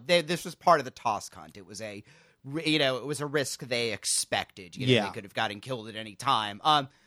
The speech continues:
Speaker 1: but, you know, yeah, again, particularly considering that, you know, Picard would have been horrified at what this meant for relations, you know, <laughs> going forward. Uh,
Speaker 2: Sisko doesn't seem to care.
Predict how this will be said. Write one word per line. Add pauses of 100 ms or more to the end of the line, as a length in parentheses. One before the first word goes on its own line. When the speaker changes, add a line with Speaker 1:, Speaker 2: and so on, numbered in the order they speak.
(580)
Speaker 1:
but, (320)
you
know,
yeah,
again,
particularly
considering
that,
you
know, (1000)
Picard
would
have
been
horrified
at
what
this
meant
for
relations,
you
know, (160)
<laughs>
going
forward.
Uh,
Speaker 2:
Sisko
doesn't
seem
to
care.